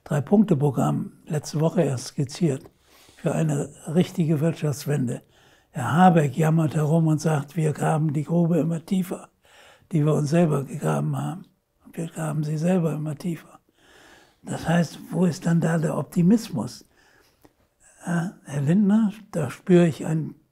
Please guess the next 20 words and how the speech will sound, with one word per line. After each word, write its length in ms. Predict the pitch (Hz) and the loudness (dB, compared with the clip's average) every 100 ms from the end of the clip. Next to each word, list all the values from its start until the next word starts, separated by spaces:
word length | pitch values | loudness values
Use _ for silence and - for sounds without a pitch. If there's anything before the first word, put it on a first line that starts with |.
| _ | _
Großteil 560 | - 170 - 165 151 - | 2 2 2 -2 -2 -4
Optimismus, 840 | 135 - 151 165 - 190 190 - - | -8 -4 -2 0 2 0 0 -14 -8
dass 380 | 160 135 - _ _ | -6 -6 -10 _ _
etwas 460 | - 151 180 135 - | -12 -8 -6 -8 -8
geschehen 420 | - - 165 160 | -10 -2 0 0
muss, 260 | 160 156 - _ - _ _ | 0 -2 -8 _ -20 _ _
indem 320 | 135 160 156 | -4 0 0
wir 120 | 143 139 | 0 -4
es 180 | - | -6
umdrehen. 640 | - 214 180 135 135 143 185 | 4 6 6 4 0 -2 -6
Aber 260 | - 156 | -6 -4
was 220 | 156 156 - | -4 -6 -6
ist 280 | 233 - | -8 -2
denn 160 | 240 175 | 0 0
das, 380 | - - - - _ _ _ _ _ - | -2 -12 -16 -20 _ _ _ _ _ -10
was 180 | - 127 | -10 -6
er 100 | 147 | -4
da 120 | 135 | -4
umdrehen 640 | - 175 156 - 147 151 135 | -2 0 0 -2 -4 -4 -4
will? 240 | 170 | -8